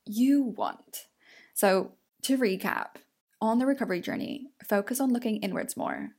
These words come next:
F-, return to your inner desires, your body's needs,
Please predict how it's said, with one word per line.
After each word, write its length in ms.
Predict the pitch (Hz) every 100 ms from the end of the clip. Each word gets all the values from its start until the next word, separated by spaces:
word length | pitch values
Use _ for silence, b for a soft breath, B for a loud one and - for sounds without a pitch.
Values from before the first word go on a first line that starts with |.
| -
F-, 220 | - 233 _ -
return 600 | 214 - 214 220 240 -
to 360 | 208 190 202 214 B B -
your 200 | 190 -
inner 280 | 220 233
desires, 640 | 240 214 202 202 196 196 185
your 80 | -
body's 400 | 127 214 220 190
needs, 560 | 196 196 185 185 -